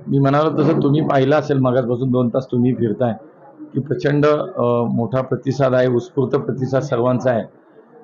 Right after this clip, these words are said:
आणि मला असं वाटतं की माझ्यासाठी, अ, खूप आजचा हा कोर्टातला दौरा जो होता, भेटीचा जो कार्यक्रम होता,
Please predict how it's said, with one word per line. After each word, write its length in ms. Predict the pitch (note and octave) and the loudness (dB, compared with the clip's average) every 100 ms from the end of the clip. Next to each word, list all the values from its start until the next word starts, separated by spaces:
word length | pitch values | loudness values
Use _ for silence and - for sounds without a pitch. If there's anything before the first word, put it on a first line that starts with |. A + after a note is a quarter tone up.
| - | -16
आणि 180 | C#3 C3+ | -4 -2
मला 220 | D3 D3 | 0 2
असं 180 | E3 D3+ | 2 2
वाटतं 260 | E3+ C#3+ C#3+ | -2 -2 -6
की 80 | F3 | -2
माझ्यासाठी, 680 | D3+ C#3+ D#3 D3 C#3 E3 - - | 0 0 0 -2 0 -2 -2 -2
अ, 320 | C3 B2+ A#2+ G#2 C#3 | 0 2 0 -2 -2
खूप 180 | D#3 | -2
आजचा 460 | C#3 - - D3+ D3+ D3+ - - - | 0 -2 0 0 0 -4 -20 -20 -4
हा 100 | C3+ | 0
कोर्टातला 540 | C#3+ C#3 C3+ D3 D3 D3+ | 2 2 2 2 2 2
दौरा 340 | C#3 C#3 C#3+ | 4 4 4
जो 140 | C3+ C#3 | 4 2
होता, 240 | A#2 B2+ | 0 -2
भेटीचा 420 | A2+ G#2+ C3+ B2+ | 0 0 0 -2
जो 140 | B2 C3 | 0 0
कार्यक्रम 380 | C3 B2+ B2 A#2+ | 0 0 0 -2
होता, 240 | G#2 | -2